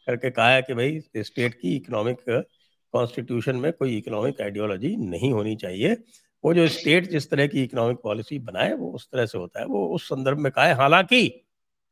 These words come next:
हालांकि जो नागरत्ना ने कहा है वो ये कहा है कि भाई जो उस समय के जज ने जो judgment दिया था वो उस समय के हिसाब से दिया था, आपको उसे देखना चाहिए,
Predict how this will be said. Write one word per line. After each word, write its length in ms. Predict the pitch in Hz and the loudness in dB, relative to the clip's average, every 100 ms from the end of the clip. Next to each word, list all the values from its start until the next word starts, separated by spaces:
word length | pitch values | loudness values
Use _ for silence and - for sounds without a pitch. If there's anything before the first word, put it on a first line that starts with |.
| 101 | -2
हालांकि 520 | 98 101 113 87 _ _ _ _ _ _ _ - | 0 0 -2 -4 _ _ _ _ _ _ _ -8
जो 340 | 131 139 131 | 2 4 4
नागरत्ना 840 | 117 113 135 165 170 202 175 - - _ - | 4 4 4 4 4 4 4 2 -10 _ -4
ने 120 | 151 | -2
कहा 300 | 151 127 131 | 2 4 4
है 280 | 120 190 - _ _ _ | 4 0 -4 _ _ _
वो 80 | 151 | 2
ये 160 | 160 196 | 4 6
कहा 200 | 180 170 | 6 6
है 100 | 202 | 4
कि 100 | 202 | 4
भाई 140 | 208 | 2
जो 240 | 170 196 214 | 2 2 4
उस 280 | 196 196 | 2 0
समय 220 | - 175 202 | 0 2 2
के 140 | 196 | 0
जज 260 | 156 160 190 | 4 2 4
ने 160 | 214 | 2
जो 120 | 208 | 4
judgment 380 | 185 175 170 180 | 2 2 0 -2
दिया 240 | 165 156 156 | 0 2 2
था 340 | 147 127 - _ - | 2 0 -2 _ -4
वो 80 | 170 | 0
उस 220 | 220 208 | 2 0
समय 200 | 208 202 | 0 -2
के 120 | 190 | 0
हिसाब 320 | 165 165 160 156 | -2 -2 -4 -4
से 100 | 151 | -6
दिया 220 | 151 139 | -4 -4
था, 260 | 131 113 - _ - | -4 -6 -8 _ -4
आपको 340 | 135 147 185 | -2 0 -2
उसे 160 | 175 185 | 0 0
देखना 360 | 180 175 165 156 | 0 0 0 0
चाहिए, 440 | 147 131 131 107 | 0 0 0 -4